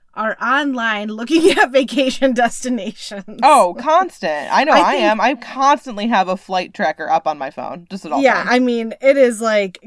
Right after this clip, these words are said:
Speaker 1: "Get me the F outta here."
Speaker 2: Well, and part of it is a, is a symptom or, or whatever of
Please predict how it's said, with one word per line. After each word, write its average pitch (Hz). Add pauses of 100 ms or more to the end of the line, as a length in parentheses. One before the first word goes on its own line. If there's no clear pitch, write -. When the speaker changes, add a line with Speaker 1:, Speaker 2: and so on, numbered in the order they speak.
Speaker 1:
"Get 262
me 220
the 175
F 247
outta 196
here." 190 (400)
Speaker 2:
Well, 302
and 311
part 220
of 196
it 185
is 180
a, 175 (100)
is 180
a 165
symptom 160
or, 151
or 160
whatever 147
of 160